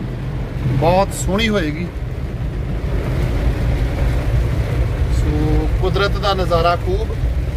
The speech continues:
ਬਾਕੀ ਜ਼ੋਰ ਕੋਈ ਨਹੀਂ ਜੀ ਕੁਦਰਤ ਅੱਗੇ।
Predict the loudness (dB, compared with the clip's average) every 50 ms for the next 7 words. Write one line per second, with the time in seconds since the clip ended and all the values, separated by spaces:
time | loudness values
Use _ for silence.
0 | -2 -2 -2 -2 -2 0 0 -2 0 0 0 0 -2 0 0 0 0 2 2 2
1 | 2 2 0 0 0 0 0 0 0 2 2 2 2 2 2 4 4 6 4 4
2 | 2 2 2 2 2 2 2 0 0 -2 -4 -6 -6 -6 -6 -6 -6 -4 -2 -2
3 | -2 -2 -2 -4 -2 -2 -4